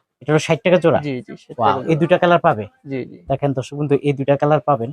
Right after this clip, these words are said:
Speaker 2: এই যে আরো কিছু
Speaker 1: মাত্র
Speaker 2: বার্মিজ
Speaker 1: ষাট
Speaker 2: পঞ্চ
Speaker 1: টাকা
Speaker 2: আছে
Speaker 1: জোড়া।
Speaker 2: এগুলোর ভিতরে।
Speaker 1: এগুলো আছে না?
Speaker 2: জি, জি, এগুলো একই রেট পড়বে ষাট টাকা। এগুলো
Speaker 1: ষাট টাকা
Speaker 2: জি,
Speaker 1: জোড়া?
Speaker 2: জি, ষাট টাকা
Speaker 1: এটা
Speaker 2: নতুন
Speaker 1: টেকসই
Speaker 2: ডিজাইন।
Speaker 1: নেবে?
Speaker 2: অনেক টেকসই
Speaker 1: অনেক
Speaker 2: এগুলো।
Speaker 1: টেকসই না
Speaker 2: বার্মিজ
Speaker 1: এগুলো?
Speaker 2: পঞ্চ বলে এগুলারে।
Speaker 1: ওয়াও, দেখেন, আহ, এই যে বার্মিজ একটু সফট,
Speaker 2: জি।
Speaker 1: একদম সফট।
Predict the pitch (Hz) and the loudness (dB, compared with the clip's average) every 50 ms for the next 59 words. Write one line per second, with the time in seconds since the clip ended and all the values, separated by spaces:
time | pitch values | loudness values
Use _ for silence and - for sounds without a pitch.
0 | - _ - 139 143 139 143 139 143 143 147 - 143 143 139 139 139 139 143 - | -10 _ -12 -8 -6 -6 -4 -4 -6 -6 -4 0 0 2 2 2 0 -2 -2 -2
1 | 170 160 147 147 151 147 147 139 131 143 143 - 143 156 - 175 147 139 139 139 | -2 -2 -2 -2 -2 0 0 0 0 0 0 0 0 -2 -4 -6 -8 -6 -6 -8
2 | 143 143 - 151 143 147 160 190 - _ 165 160 151 165 175 160 139 - - 131 | -8 -10 -10 -8 -8 -8 -8 -12 -6 _ -2 2 4 4 4 4 4 2 -2 -6
3 | 156 202 135 127 123 131 131 - 147 147 147 147 147 151 156 - _ 156 139 - | -6 -4 -4 -6 -8 -10 -10 -8 -8 -6 -4 -2 -2 -4 -4 -8 _ -16 -16 -12
4 | 160 156 151 - - 170 156 170 160 - 160 147 - - 151 123 135 127 - 190 | -10 -10 -8 -6 -4 -4 -4 -4 -4 -6 -6 -6 -4 -4 -6 -4 -6 -8 -12 -16
5 | 190 196 196 - 165 - - 170 165 156 147 147 143 147 135 131 143 - 190 _ | -12 -4 -2 -2 0 0 0 0 2 2 2 2 2 2 0 -4 -8 -12 -14 _
6 | - 135 - - 131 135 147 - 190 202 - - 254 240 240 - - 156 156 156 | -12 -12 -10 -6 -4 -2 0 2 2 2 4 4 4 4 4 2 0 2 2 4
7 | 190 240 277 - _ - 160 160 151 - 175 156 - - 143 139 185 190 185 - | 4 4 2 2 _ -2 0 0 0 2 0 0 0 -2 -2 0 2 2 2 2
8 | - 170 160 - - - 147 160 190 196 165 180 208 165 151 143 147 143 139 131 | 2 0 0 2 2 4 4 6 6 4 2 0 -2 -4 -2 0 0 0 0 0
9 | 131 135 - - - 190 - _ _ 123 123 120 117 113 107 98 - _ - 123 | -2 -4 -6 -6 -10 -14 -18 _ _ -6 -2 0 0 0 -2 -4 -8 _ -8 -6
10 | 135 - - 156 131 113 151 - _ _ _ _ _ _ _ _ _ _ _ _ | -6 -2 -2 -2 -2 -2 -4 -10 _ _ _ _ _ _ _ _ _ _ _ _
11 | - 123 123 123 123 123 123 123 - - - 147 127 127 135 120 135 131 127 143 | -8 -6 -4 -4 -4 -4 -6 -6 -8 -8 -8 -6 -4 -4 -2 0 0 0 0 0
12 | 147 139 - - 131 - - 160 - - - 214 233 - - _ - - _ _ | -4 -4 -4 -6 -6 -4 -4 -4 -4 2 6 8 8 8 6 _ -18 -20 _ _
13 | _ _ _ _ _ _ _ _ _ _ _ _ _ _ - 151 160 160 160 165 | _ _ _ _ _ _ _ _ _ _ _ _ _ _ -2 -2 0 2 2 0
14 | 139 - - - 117 - _ | 0 -2 -4 -6 -6 -6 _